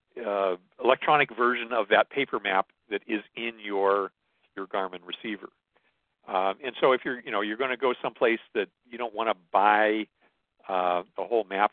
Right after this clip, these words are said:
for, and if you can get a hold of a paper map and scan it in,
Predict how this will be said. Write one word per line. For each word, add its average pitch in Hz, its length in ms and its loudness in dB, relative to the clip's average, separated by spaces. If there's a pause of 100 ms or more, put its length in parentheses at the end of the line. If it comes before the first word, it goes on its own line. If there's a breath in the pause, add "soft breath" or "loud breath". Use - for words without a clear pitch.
for, 104 280 0
and 95 100 -6
if - 140 -14
you 101 80 -16
can 98 160 -20
get 101 100 -2
a 92 60 -2
hold 98 180 -2
of 92 100 -8
a 90 60 -20
paper 107 300 -8
map 95 260 0
and 92 100 -20 (140)
scan 95 220 -10
it 90 100 -10
in, 98 180 -8